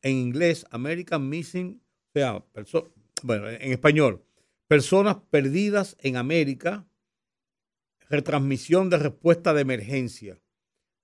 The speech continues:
pero que originalmente hace referencia a Amber Hagerman, una niña que fue secuestrada y días después localizada sin vida. Los expertos han indicado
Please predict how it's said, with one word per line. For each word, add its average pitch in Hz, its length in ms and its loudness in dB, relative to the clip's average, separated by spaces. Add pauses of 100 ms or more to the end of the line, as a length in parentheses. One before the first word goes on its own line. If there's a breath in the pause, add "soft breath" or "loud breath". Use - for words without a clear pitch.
(120)
pero 202 320 6
que 165 80 2
originalmente 170 720 0
hace 165 160 -6
referencia 151 720 -4
a 139 200 -2
Amber 165 220 0
Hagerman, 139 720 -4 (320)
una 165 260 2
niña 180 400 0
que - 100 -12
fue 170 200 2
secuestrada 156 840 -2
y 147 100 0
días 170 380 -4
después 151 560 -2 (320)
localizada 143 840 0
sin 110 300 -10
vida. 104 420 -12 (560)
Los 135 180 -2
expertos 214 600 2
han 185 160 -2
indicado 160 800 0